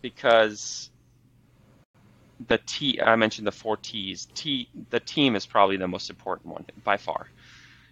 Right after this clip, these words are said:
And so that's why a lot of times people raising venture capital with a good team without any sort of product or anything else. It is very rare that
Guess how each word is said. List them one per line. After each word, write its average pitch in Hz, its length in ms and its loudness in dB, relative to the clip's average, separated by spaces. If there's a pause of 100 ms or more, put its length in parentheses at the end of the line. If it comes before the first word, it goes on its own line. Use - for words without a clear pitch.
(140)
And 107 160 -2
so 101 640 4
that's - 240 0
why 127 120 6
a 107 60 6
lot 110 180 8
of 107 80 2
times 95 880 -2
people 104 320 -10
raising 98 300 -6
venture 95 260 -6
capital 104 500 0
with 98 280 -8 (260)
a 113 60 -6
good 104 240 -4
team 117 480 -2 (100)
without 107 360 4
any 101 180 0
sort 101 240 -4
of 98 80 -10
product 95 500 0
or 92 100 -6
anything 98 260 -12
else. - 280 -14 (140)
It 120 160 2
is 107 240 -2
very 110 400 2
rare 95 480 0
that 90 300 -4